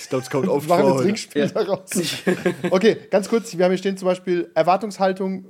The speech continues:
Speaker 2: an Setting. Ähm, wie viel muss jeder über das Setting wissen?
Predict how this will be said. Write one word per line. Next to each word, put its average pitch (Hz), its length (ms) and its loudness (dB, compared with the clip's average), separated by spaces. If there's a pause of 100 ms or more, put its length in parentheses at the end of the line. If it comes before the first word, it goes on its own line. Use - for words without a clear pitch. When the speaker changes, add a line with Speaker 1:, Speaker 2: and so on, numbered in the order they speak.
Speaker 2:
an 131 160 -2
Setting. 208 540 -4 (440)
Ähm, 147 580 -2
wie 156 160 -8
viel 202 180 -4
muss 170 220 -6
jeder 165 240 0
über 156 120 0
das 147 160 -6
Setting 139 320 -6
wissen? 123 300 -10